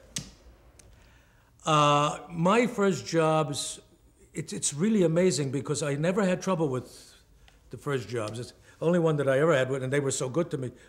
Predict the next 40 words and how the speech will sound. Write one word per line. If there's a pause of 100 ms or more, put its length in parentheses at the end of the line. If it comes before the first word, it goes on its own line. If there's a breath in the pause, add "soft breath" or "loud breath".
was
this
one
I
told
you
about
with
the
ten
dollars. (800 soft breath)
And
they
were
very
good
to
me.
They
protected
me (640)
long
after
I
left
that
place. (380 soft breath)
And
I
went
to
work
at
the
Chez
Paris
when
I
wasn't
ready.